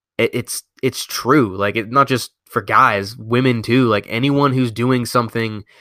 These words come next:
remotely constructive with business or anything involving self-development or growth of some kind, you are not gonna do it alone.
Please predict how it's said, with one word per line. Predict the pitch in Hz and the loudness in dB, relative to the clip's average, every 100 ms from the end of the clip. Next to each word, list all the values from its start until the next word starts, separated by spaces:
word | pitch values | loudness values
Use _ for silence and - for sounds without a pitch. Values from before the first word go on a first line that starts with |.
| - _ | -20 _
remotely | 117 117 110 139 165 170 | 2 4 6 6 6 4
constructive | 165 139 127 156 147 139 123 110 107 - | 2 -2 0 2 2 2 -2 -4 -12 -14
with | - 117 117 110 - _ _ _ _ - | -8 0 2 2 0 _ _ _ _ -10
business | 98 131 127 135 135 - - - | 0 2 2 2 0 -2 -6 -6
or | 110 113 113 110 110 107 101 _ _ _ _ _ _ - | 2 4 6 6 4 4 0 _ _ _ _ _ _ -6
anything | 156 185 165 175 | 2 4 4 4
involving | 151 139 147 139 135 123 117 110 107 - 139 127 120 | 4 6 6 6 2 -2 -6 -8 -12 -16 -18 -14 -10
self-development | - 139 127 - - 104 120 127 117 107 104 98 | 2 4 4 0 -8 0 4 4 2 -2 -8 -10
or | 101 101 95 | -10 -8 -10
growth | 98 101 117 120 98 | -8 0 2 2 -2
of | 90 | -6
some | - 113 101 | -2 0 0
kind, | 120 151 120 95 | 0 2 0 -4
you | 95 123 175 143 | -4 0 4 4
are | 92 87 | 2 0
not | 127 123 | 2 2
gonna | 120 104 | -2 -8
do | 92 123 | -4 0
it | 117 | 0
alone. | 92 92 135 117 90 | -2 0 2 2 -2